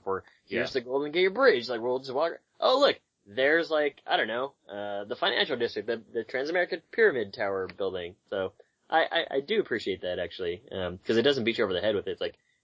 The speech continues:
Speaker 1: yeah, here's, uh, here's, like, the city that they're in, and I'll just show you, like, a few scenes. But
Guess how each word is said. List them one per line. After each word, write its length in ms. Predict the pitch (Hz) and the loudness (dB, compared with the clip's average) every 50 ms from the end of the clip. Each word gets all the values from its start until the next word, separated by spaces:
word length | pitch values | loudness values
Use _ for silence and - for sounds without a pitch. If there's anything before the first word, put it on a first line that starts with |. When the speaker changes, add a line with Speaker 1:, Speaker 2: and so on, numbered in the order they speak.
| _ _ | _ _
Speaker 1:
yeah, 260 | - 160 151 101 85 82 - - | 2 4 4 4 4 0 -2 -4
here's, 420 | 101 98 101 104 104 104 101 95 | -2 0 0 2 2 0 0 0
uh, 380 | 101 98 95 92 92 90 90 90 - _ _ | -2 -2 -2 -2 -2 -4 -4 -8 -12 _ _
here's, 180 | - 123 123 131 | -4 -4 -2 -4
like, 120 | 127 113 | -4 -4
the 80 | - 110 | -6 -4
city 220 | - - 143 127 107 | -2 0 2 2 0
that 140 | 98 92 | 0 -2
they're 160 | 98 98 92 92 | -2 0 0 0
in, 160 | 92 92 98 - | 0 -2 -4 -4
and 80 | - 101 | -2 -2
I'll 80 | 101 101 | 0 0
just 180 | 98 104 - - | 0 -2 0 2
show 60 | 110 | 4
you, 160 | 101 104 101 | 4 4 4
like, 180 | 92 92 - - | 2 0 -2 -10
a 40 | - | -16
few 200 | - - 104 95 | -8 -4 -4 -4
scenes. 420 | 92 - 98 92 87 87 90 - - _ _ _ _ _ _ _ _ | -2 -2 -2 -2 -2 -4 -6 -8 -12 _ _ _ _ _ _ _ _
But 280 | - 110 98 98 98 | 4 6 6 6 4